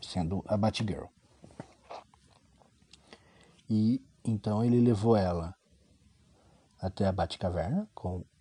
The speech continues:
o Batmóvel. E lá ele mostrou a Batcaverna toda pra ela. Só que ele, ele levou ela vendada, então ela não sabia aonde era, né?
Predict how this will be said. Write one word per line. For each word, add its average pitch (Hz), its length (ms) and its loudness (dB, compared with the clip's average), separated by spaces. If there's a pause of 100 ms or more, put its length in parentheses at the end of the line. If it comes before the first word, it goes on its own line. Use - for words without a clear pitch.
(300)
o 87 220 -6
Batmóvel. 95 720 -4 (2500)
E 123 80 4
lá 107 320 2
ele 113 160 2
mostrou 117 340 0
a 104 40 0
Batcaverna 104 480 -2
toda 107 220 -2
pra - 160 -6
ela. - 260 -16 (1300)
Só 98 140 -4
que 110 100 -2
ele, 104 220 0
ele 104 120 2
levou 101 300 2
ela 101 160 4
vendada, 107 500 0
então 80 200 -10
ela 78 100 -6
não 95 80 -4
sabia 101 500 -4 (640)
aonde 95 360 -4
era, 78 200 -6
né? 90 160 -8